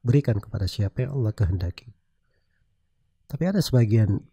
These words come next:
dari Nabi dan Rasul tertimpa ujian pada badannya, pada jasadnya dengan penyakit. Ada sejumlah sahabat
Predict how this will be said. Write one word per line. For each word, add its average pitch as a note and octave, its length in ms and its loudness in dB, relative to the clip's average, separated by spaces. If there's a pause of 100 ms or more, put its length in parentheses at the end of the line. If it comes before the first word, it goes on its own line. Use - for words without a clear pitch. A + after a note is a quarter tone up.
(1600)
dari A#2 480 2
Nabi A2 560 2 (320)
dan G2+ 160 0
Rasul B2+ 400 0
tertimpa C3+ 480 0
ujian G#2+ 480 2
pada G2+ 160 0
badannya, G#2+ 640 4
pada F#2+ 240 -2
jasadnya - 480 0
dengan F#2+ 240 0
penyakit. A#2+ 400 2 (1200)
Ada A2+ 160 0
sejumlah A2+ 400 2
sahabat A2+ 480 0